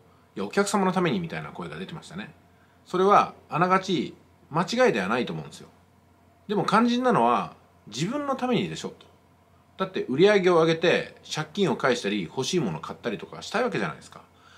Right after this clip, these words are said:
いや、そこをごまかすべきではないかなと思います。で、その途中で、一つの要素として、お客様のために、世のため、人のためにやらなければ、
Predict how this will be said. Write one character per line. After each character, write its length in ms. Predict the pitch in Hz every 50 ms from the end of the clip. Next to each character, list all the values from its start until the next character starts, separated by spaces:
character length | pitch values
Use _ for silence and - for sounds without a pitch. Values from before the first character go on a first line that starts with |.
| - - _ -
い 20 |
や、 80 | 147 147
そ 140 | - 202
こ 100 | 220 240
を 40 | 240
ご 120 | 196 202 208
ま 80 | 220
か 140 | 214 220 220
す 80 | - 123
べ 80 | 107
き 80 | 92 85
で 60 | 85
は 60 | 85
な 120 | 87 85 82
い 40 |
か 120 | 82 - 80
な 160 | 82 82 82
と 80 | - -
思 80 | -
い 40 | -
ま 60 | -
す。 160 | - - - - - _ _ _ _ _ _ _ _
で、 100 | 185 196
そ 160 | 190 - 214
の 120 | 254 262 254
途 120 | 247 240
中 220 | 240 - 294 254
で、 220 | 165 107 80 - - - - _
一 200 | - - - 233
つ 100 | - -
の 80 | 160 143
要 160 | 151 170 160
素 120 | 160 - 110
と 80 | 104
し 120 | 101 - -
て、 340 | 196 160 110 - - - - - - - _ _ _ _
お 80 | - 123
客 220 | - 185 180 175
様 240 | - 185 180 170 151
の 80 | 117 98
た 100 | 113 113
め 100 | - -
に、 200 | 101 90 80 -
世 160 | - 143 170
の 80 | 175 -
た 80 | 127 120
め、 140 | 104 95
人 160 | 92 - - 131
の 100 | 123 123
た 80 | 147
め 100 | 139 127
に 120 | 110 95 90
や 80 | 101
ら 60 | 117
な 120 | 127 135 131
け 100 | - 131
れ 120 | 113 117
ば、 320 | 123 190 220 156 101 -